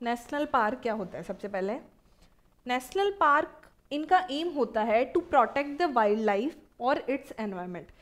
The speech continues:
यानी कि नेशनल पार्क क-, क्या करता है, अपने जो वाइल्ड लाइफ है, जो अपनी जंगली जीवन है और अपना जो वातावरण है, उसको क्या करना है, अपने को protect करना है। तो उसको protect करता है। And furthermore, national parks are host to valuable resources. It is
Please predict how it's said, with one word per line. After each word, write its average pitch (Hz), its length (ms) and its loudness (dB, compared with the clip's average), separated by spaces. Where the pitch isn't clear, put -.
यानी 240 220 -2
कि 339 120 -2
नेशनल 294 360 -2
पार्क 294 340 0
क-, 269 160 -4
क्या 269 120 0
करता 220 280 -4
है, 214 40 0
अपने 254 260 -6
जो 285 120 -2
वाइल्ड 226 320 0
लाइफ 220 380 -2
है, 226 120 -2
जो 247 100 -4
अपनी 240 360 -6
जंगली 214 460 -4
जीवन 226 360 -6
है 220 160 -4
और 262 160 -4
अपना 254 260 -4
जो 277 180 0
वातावरण 233 600 -2
है, 247 160 -4
उसको - 380 -10
क्या 294 160 0
करना 254 240 -2
है, 247 60 -2
अपने 240 160 -6
को 330 180 0
protect 254 400 2
करना 214 220 0
है। 269 180 -2
तो 311 140 -6
उसको 311 260 -4
protect 269 420 2
करता 220 300 2
है। 240 300 2
And 320 160 -2
furthermore, 269 720 2
national 285 460 -2
parks 285 280 4
are 330 120 0
host 247 300 -2
to 320 160 -2
valuable 240 520 4
resources. 233 640 0
It 320 100 -2
is 359 160 2